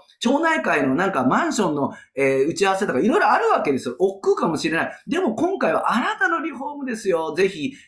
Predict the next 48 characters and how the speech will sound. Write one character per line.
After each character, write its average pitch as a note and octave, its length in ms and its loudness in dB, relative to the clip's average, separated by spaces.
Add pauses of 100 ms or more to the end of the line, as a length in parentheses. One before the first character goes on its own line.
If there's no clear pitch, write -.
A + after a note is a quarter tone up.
え C3+ 200 2
ー、 B2+ 60 -2
こ C#3+ 80 0
ち C#3 100 -2
ら C3+ 120 2
の C3 100 2
方、 A#2+ 140 -2
オ C3 100 -2
フ C#3+ 100 -8
会 D3 220 0
参 F3 300 -4
加 G#3+ 160 -2
し - 160 -10
て、 C#4+ 320 -4 (140)
そ F3+ 120 -2
の、 - 140 -2 (260)
リ G3 160 4
ア F#4+ 140 4
ル F4+ 100 4
で - 80 0
会 E3+ 260 2
う D3+ 80 4
よ A#2+ 100 4
り A2+ 100 0
画 A2 160 -2
面 G3 160 4
で - 60 0
会 F#4+ 80 4
う - 20 2
方 - 60 0
が C#3 60 0
楽 C#3 260 0
で A#3 100 0
す - 100 -2
よ。 C3 140 -2 (220)
リ B3 180 4
ア A4+ 60 2
ル B3 160 2
で E3+ 80 4
会 E3 220 2
う F3 100 4
ん C#3+ 60 0
だ C3+ 100 0
け C3 80 2
だ A#2 60 2
っ - 40 -8
た A#2 60 -2
ら、 - 80 -14